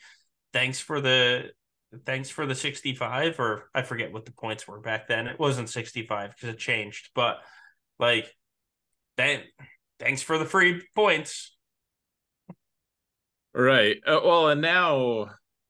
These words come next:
Speaker 2: I mean, so I actually took advantage of that for a while. On my alts, I put the Omicron on Chirpa, and then I made Peplu really fast, and people would just jump in with, like, people, people run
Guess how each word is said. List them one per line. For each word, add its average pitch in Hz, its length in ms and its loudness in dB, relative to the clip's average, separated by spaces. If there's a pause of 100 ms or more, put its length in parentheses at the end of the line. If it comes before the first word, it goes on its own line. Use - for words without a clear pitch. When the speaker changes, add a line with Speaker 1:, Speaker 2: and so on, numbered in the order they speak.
(100)
Speaker 2:
I - 60 -4
mean, 131 180 -4
so 139 120 -2
I 185 200 2
actually 107 340 2
took 101 200 -6
advantage 87 440 -6
of 87 60 -10
that 85 220 -4
for 104 100 -8
a 87 80 -4
while. 90 500 0
On 101 160 -6
my 90 240 -4
alts, 107 360 0
I 90 60 -6
put - 240 -8
the 85 360 -4
Omicron 110 460 -6
on 101 100 -6
Chirpa, 98 640 -6 (100)
and 90 480 -4 (400)
then 107 120 0
I 98 120 2
made 104 200 -2
Peplu 107 340 -2
really 95 200 -2
fast, 90 380 -4
and - 80 -14
people 131 280 -4
would 98 180 0
just 98 500 -2 (340)
jump 143 260 0
in 143 240 4
with, 113 200 0
like, 110 300 -2
people, 147 440 2
people 143 240 -4
run 120 340 2